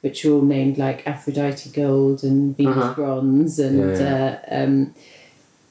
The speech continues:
Speaker 1: things like that. And they, so they can look on the website, work out what level they are,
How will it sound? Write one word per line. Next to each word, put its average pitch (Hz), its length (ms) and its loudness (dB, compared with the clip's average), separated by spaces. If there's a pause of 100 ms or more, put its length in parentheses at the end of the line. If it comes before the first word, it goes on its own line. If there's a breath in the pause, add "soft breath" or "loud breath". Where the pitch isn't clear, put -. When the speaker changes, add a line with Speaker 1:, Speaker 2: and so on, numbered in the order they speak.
(220)
Speaker 1:
things 151 280 0
like 147 140 -4
that. 156 180 -2
And 156 100 2
they, 156 140 2
so 165 160 -2
they 165 200 0
can 175 300 -2
look 185 240 -2
on 170 120 0
the 160 80 2
website, 151 640 -2
work 175 280 -2
out 151 320 -4
what 147 220 0
level 160 260 0
they 139 220 0
are, 143 440 -2